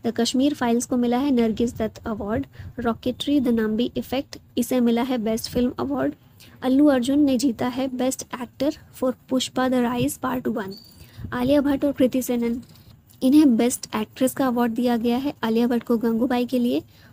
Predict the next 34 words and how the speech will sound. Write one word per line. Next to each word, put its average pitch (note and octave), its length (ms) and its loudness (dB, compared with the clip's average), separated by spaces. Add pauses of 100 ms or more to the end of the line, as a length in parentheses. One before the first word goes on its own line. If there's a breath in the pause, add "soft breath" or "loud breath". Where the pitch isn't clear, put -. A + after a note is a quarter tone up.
(100)
और D#4 160 0
कृति A#3 300 0
सेनन A3 300 0
को D4+ 140 -2
मिमी, A#3+ 460 4 (180)
अ, - 20 -4
movie A3 340 0
के A3+ 140 -4
लिए। G3 280 -8 (1120 soft breath)
ट्वेंटी C#4+ 240 2
सिक्स्थ E4 280 -2
National B3+ 360 0
Conference A#3 460 -2
on B3 180 0
E-Governance A3+ 640 0
begin A3 320 0
in A#3 120 0
which G#3+ 220 -4
city? - 260 -4 (380 loud breath)
तो A3+ 80 -2
ये A#3 120 4
जो C4+ 100 2
है C#4 280 -2
ई B3 100 2
गवर्नेंस A3+ 480 0
पर A#3+ 120 0
National A3+ 340 0
Conference A3 500 -4
ट्वेंटी A3 260 0
सिक्स्थ - 380 -4
edition A3 340 0
है C4+ 160 0
इसका, C4+ 260 -2
और D4 120 0